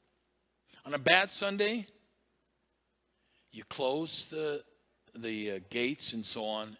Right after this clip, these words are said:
and you go home, and you say, "Wow, maybe I should determine to know something else. Maybe I should determine to know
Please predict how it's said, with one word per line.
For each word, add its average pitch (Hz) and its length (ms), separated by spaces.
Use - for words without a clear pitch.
and 113 100
you 113 60
go 117 160
home, 107 440
and 107 120
you 110 80
say, 107 200
"Wow, 110 500
maybe 170 320
I 147 140
should 123 320
determine 156 580
to 131 120
know 131 180
something 123 520
else. - 560
Maybe 135 180
I 170 80
should 135 220
determine 139 480
to 117 160
know 131 460